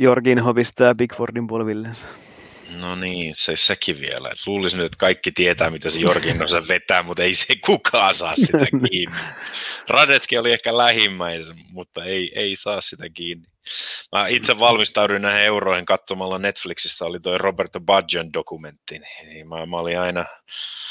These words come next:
Speaker 2: yhdeksänkymmentäluvun, yhdeksänkymmentäluvun puolen väliin semmoinen, Baggio oli aina mun idoleita ja, ja, ja se, miten hän epäonnistui siinä finaalirankkareissa, vaikka oli luvannut isällensä, että hän tuo ja voittaa mestaruuden Italialle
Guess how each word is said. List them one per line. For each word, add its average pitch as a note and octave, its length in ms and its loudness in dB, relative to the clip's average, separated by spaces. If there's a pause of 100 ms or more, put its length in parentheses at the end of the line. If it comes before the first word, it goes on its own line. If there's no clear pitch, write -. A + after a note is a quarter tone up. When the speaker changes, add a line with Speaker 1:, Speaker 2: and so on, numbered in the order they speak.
(280)
Speaker 2:
yhdeksänkymmentäluvun, F#2 680 -2 (220)
yhdeksänkymmentäluvun F#2 680 -8
puolen F#2 300 2
väliin F2+ 260 2
semmoinen, F2+ 400 -6 (340)
Baggio F#2 340 4
oli F#2 120 6
aina F#2 180 4
mun F#2 300 -2
idoleita F#2+ 600 4
ja, F2 260 2
ja, F2 200 -4
ja F2 320 -2
se, - 200 -6
miten F2+ 280 -8
hän F#2 160 -6
epäonnistui F2+ 580 0
siinä F2 300 -2 (300)
finaalirankkareissa, F2 1160 0
vaikka - 240 -8
oli E2+ 120 0
luvannut G2 440 4
isällensä, F#2 720 2
että F2 260 -2 (280)
hän F#2 240 -4 (120)
tuo F#2+ 280 6
ja F2+ 180 4
voittaa F#2 480 4
mestaruuden E2+ 680 -2
Italialle D#2+ 520 -4